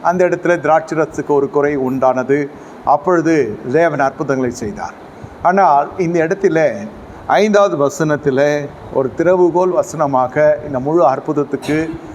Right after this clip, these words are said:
கர்த்தர் இதை வைத்திருக்கிறார். அற்புதத்திற்கு ஒரு திறவுகோல் வசனமாக இது காணப்படுகிறது. "அவர் உங்களுக்கு என்ன சொல்லுகிறாரோ அதன்படி செய்யுங்க." இந்த மணவாளனுக்கு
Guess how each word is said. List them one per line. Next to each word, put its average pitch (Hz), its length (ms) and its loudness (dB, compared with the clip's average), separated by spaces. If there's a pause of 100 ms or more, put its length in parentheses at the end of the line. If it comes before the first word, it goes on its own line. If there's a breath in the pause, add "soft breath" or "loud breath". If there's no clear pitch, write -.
(240)
கர்த்தர் 156 280 0
இதை 139 140 0
வைத்திருக்கிறார். 127 680 -2 (280)
அற்புதத்திற்கு 156 760 0
ஒரு 135 180 0
திறவுகோல் 165 420 0
வசனமாக 131 720 0
இது 147 140 -2
காணப்படுகிறது. 113 680 -2 (1120 loud breath)
"அவர் 196 360 4
உங்களுக்கு 180 360 0
என்ன 190 240 0 (140)
சொல்லுகிறாரோ 165 760 4
அதன்படி 190 500 0 (100)
செய்யுங்க." 143 560 0 (1500 loud breath)
இந்த 175 200 2
மணவாளனுக்கு 170 1300 2